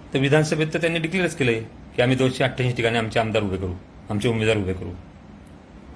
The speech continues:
मग काय होऊ शकेल? मराठे दोन हजार सोळापासून मूकमोर्चांनंतर, त्यानंतर मनोज जरांगे दादांच्या आंदोलनामुळं ज्या पद्धतीने एकत्र झालेले,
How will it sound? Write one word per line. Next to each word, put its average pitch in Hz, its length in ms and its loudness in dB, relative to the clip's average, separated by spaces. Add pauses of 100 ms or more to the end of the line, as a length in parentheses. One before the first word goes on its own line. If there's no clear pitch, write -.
(220)
मग 135 100 -2
काय 151 120 4
होऊ 117 180 2
शकेल? 101 300 -10 (840)
मराठे 113 580 0 (640)
दोन 117 120 2
हजार 117 120 4
सोळापासून 104 840 0 (640)
मूकमोर्चांनंतर, 104 1040 0 (760)
त्यानंतर 117 320 0
मनोज 110 200 0
जरांगे 104 300 2
दादांच्या 101 360 0
आंदोलनामुळं 101 580 0 (180)
ज्या 113 120 4
पद्धतीने 117 460 0
एकत्र 147 320 2
झालेले, 104 440 2